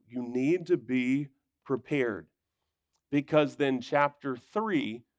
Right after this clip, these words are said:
gives us the resettlement of Israel back into the land and the final judgment of God on the earth. "For behold, in those days and in that time,"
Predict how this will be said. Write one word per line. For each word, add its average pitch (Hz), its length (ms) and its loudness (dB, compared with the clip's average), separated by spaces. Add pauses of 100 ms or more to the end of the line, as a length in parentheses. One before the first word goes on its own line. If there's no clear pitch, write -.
(720)
gives 143 340 2
us 139 440 6
the 113 140 -4
resettlement 170 920 2 (100)
of 117 180 -2
Israel 147 500 2
back 127 320 4
into 170 180 -2
the 139 120 -2
land 104 540 -2 (1300)
and 135 160 0
the 123 60 2
final 127 360 2
judgment 113 420 -2
of 104 120 -8
God 107 240 2
on 104 80 -2
the 101 140 -6
earth. 101 220 -6
"For 127 140 0
behold, 131 460 2
in 139 100 2
those 147 320 2
days 117 540 -4 (720)
and 117 180 -2
in 117 120 -2
that 123 280 6
time," 107 540 0